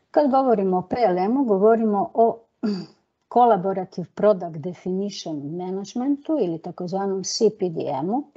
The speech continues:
gdje spadaju aplikacije rješenja za zahvaćanje, upravljanje, dijeljenje, vizualizaciju i suradnju.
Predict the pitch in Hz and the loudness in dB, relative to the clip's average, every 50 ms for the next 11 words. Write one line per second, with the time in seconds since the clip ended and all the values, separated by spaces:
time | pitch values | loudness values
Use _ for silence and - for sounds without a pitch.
0 | _ _ _ _ _ _ _ _ - 190 - 302 311 - - - 208 202 214 208 | _ _ _ _ _ _ _ _ -4 2 2 2 2 0 -2 0 2 4 4 4
1 | 214 196 180 170 165 - 185 175 - - 185 190 196 - - - 165 165 165 170 | 2 2 0 -2 -2 -4 -8 -8 -4 -2 -2 -2 -2 -2 -6 -6 -6 -4 -6 -6
2 | 160 - - 202 202 196 175 160 156 156 - 156 165 143 147 147 - 220 214 208 | -6 -2 0 0 2 2 0 0 0 -4 -6 -2 0 2 0 0 0 -2 -4 -4
3 | - - 196 185 190 190 185 185 180 - - 180 175 180 180 185 190 190 190 190 | -2 0 0 2 2 4 2 2 0 0 2 4 4 4 4 4 2 2 2 0
4 | 185 170 160 180 190 196 190 190 190 190 190 180 170 180 175 170 180 185 180 180 | 0 2 2 2 4 4 2 2 2 0 0 0 0 0 0 0 0 0 0 0
5 | 180 175 170 180 185 185 185 185 - - 190 175 175 175 170 - - 156 147 - | 0 -2 -2 -2 -2 -2 -2 -2 -2 -2 0 0 0 0 -2 -2 -2 -4 -6 -4
6 | - - 160 160 156 - 208 240 294 339 311 | -4 -4 -4 -6 -2 0 4 4 6 4 4